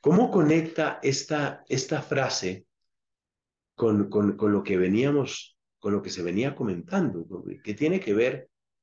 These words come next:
esa frase? "Non me vos dicitis adu quatuor menses sunt et mesis venit", la cosecha viene.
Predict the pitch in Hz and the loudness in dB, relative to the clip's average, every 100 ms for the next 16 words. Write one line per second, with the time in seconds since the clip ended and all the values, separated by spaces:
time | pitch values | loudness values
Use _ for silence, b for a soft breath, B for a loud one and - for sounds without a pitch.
0 | _ 107 135 135 - 175 147 - 85 _ | _ -4 -2 -2 0 0 0 -4 -8 _
1 | _ _ _ _ _ _ _ _ _ _ | _ _ _ _ _ _ _ _ _ _
2 | _ _ _ _ _ _ _ _ _ b | _ _ _ _ _ _ _ _ _ b
3 | b b _ _ 131 160 226 254 247 208 | b b _ _ 2 6 6 6 6 6
4 | 208 180 180 156 143 - - - 135 165 | 4 2 0 -2 -2 0 -2 -2 0 2
5 | 180 180 143 151 151 117 95 98 127 - | 2 2 2 2 4 2 4 4 2 0
6 | 95 - 98 92 87 - 90 90 98 95 | -4 -2 0 0 -2 -2 0 0 -2 -2
7 | 80 78 92 139 165 - _ _ _ _ | -4 0 0 2 0 -6 _ _ _ _
8 | 85 85 82 85 92 85 95 123 185 - | -10 -8 -6 -6 -4 -2 0 0 -2 -6